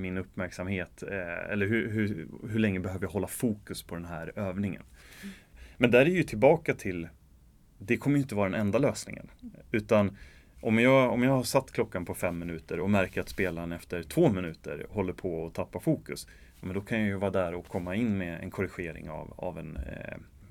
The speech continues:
Speaker 1: ge, komma med ett, ett konkret tips som, som leder till att det blir en utveckling av, av övningen. Och sen har vi ju, eh, det klassiska, skulle jag säga, undvika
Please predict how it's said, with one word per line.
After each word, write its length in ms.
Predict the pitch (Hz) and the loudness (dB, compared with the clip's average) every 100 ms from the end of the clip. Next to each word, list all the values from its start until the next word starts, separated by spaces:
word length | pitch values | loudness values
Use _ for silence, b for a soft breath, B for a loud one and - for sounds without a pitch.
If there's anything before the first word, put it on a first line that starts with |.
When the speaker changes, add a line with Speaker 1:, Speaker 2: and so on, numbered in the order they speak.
| - | -2
Speaker 1:
ge, 280 | 147 151 139 | 4 4 4
komma 240 | - 139 | 2 2
med 100 | 120 | 2
ett, 60 | 104 | 0
ett 160 | - - | -6 -2
konkret 360 | 127 110 101 | 0 2 0
tips 260 | - 123 - | 0 -2 -2
som, 260 | 107 90 B B B | -4 -4 B B B
som 200 | - 107 | 0 4
leder 200 | 95 87 | 4 4
till 160 | 95 | -4
att 100 | 87 | -4
det 60 | - | -4
blir 120 | 87 | -4
en 80 | 90 | -4
utveckling 520 | 87 - 90 - 82 | -4 -4 -8 -6 -8
av, 280 | 78 78 80 | -8 -10 -10
av 240 | - 87 90 | -6 -4 -2
övningen. 340 | 95 113 - b b b b | -2 -2 -4 b b b b
Och 140 | - 151 | 2 4
sen 360 | 185 175 175 - | 6 6 4 2
har 320 | - - 165 135 | -6 8 10 10
vi 100 | 135 | 8
ju, 240 | 131 127 | 8 6
eh, 580 | 120 - - 127 120 117 | 4 -2 0 4 6 6
det 180 | 135 - | 4 0
klassiska, 920 | - 147 165 - - 117 - - 87 | -2 0 2 4 4 4 0 -2 -4
skulle 220 | - 90 | -4 -4
jag 80 | 95 | -2
säga, 280 | 98 87 80 | -2 -2 2
undvika 1160 | 139 123 110 110 117 110 104 - 104 98 98 | 4 6 6 4 2 0 -2 2 4 4 2